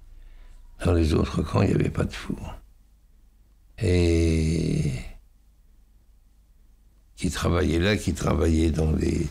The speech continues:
vestiaires souterrains des chambres à gaz, et qui étaient les témoins des derniers instants de la mort de leur peuple,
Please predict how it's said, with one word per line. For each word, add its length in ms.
vestiaires 680
souterrains 920
des 120
chambres 520
à 80
gaz, 580
et 120
qui 140
étaient 240
les 160
témoins 480
des 160
derniers 520
instants 580
de 100
la 180
mort 200
de 120
leur 240
peuple, 420